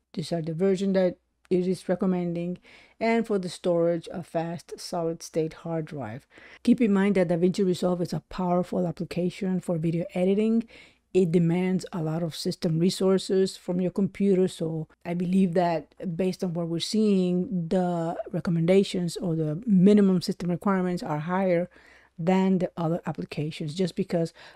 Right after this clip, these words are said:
DaVinci Resolve has a lot more functionality and flexibility than the other free versions of video editing applications. So now let's take a look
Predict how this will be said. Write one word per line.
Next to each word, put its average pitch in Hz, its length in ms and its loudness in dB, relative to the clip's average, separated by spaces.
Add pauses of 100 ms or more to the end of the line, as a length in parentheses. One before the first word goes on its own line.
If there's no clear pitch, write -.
(140)
DaVinci 190 400 0
Resolve 180 500 0
has 160 520 -6
a 180 80 -4
lot 208 260 4
more 208 220 6
functionality 185 920 -2 (320)
and 165 140 -6
flexibility 185 800 4 (240)
than 170 260 -2
the 180 140 -4 (100)
other 165 400 -4 (460)
free - 240 0
versions 175 540 0
of 165 400 -2 (200)
video 180 300 0
editing 156 380 -4
applications. 156 640 -10 (320)
So 202 140 0
now 214 220 4
let's 214 280 4
take 202 240 -2
a - 20 0
look 185 300 0